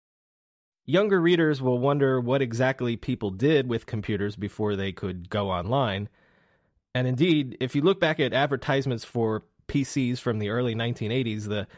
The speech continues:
selling points are often word processing, household budgetary management, and recipe collections, basically.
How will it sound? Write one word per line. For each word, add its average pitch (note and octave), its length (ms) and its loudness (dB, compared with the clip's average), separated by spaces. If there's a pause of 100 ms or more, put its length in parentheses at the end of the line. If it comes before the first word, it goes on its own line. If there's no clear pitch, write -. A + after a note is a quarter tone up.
(180)
selling F#3 340 0
points C#3 320 -2
are A#2 120 0
often A#2+ 440 -2 (340)
word B2 240 0
processing, B2 840 0 (300)
household B2+ 500 0
budgetary B2 480 -2
management, A#2 640 -2
and G#2+ 400 -4 (240)
recipe A2+ 560 -2
collections, F2+ 560 -8
basically. G2+ 500 -6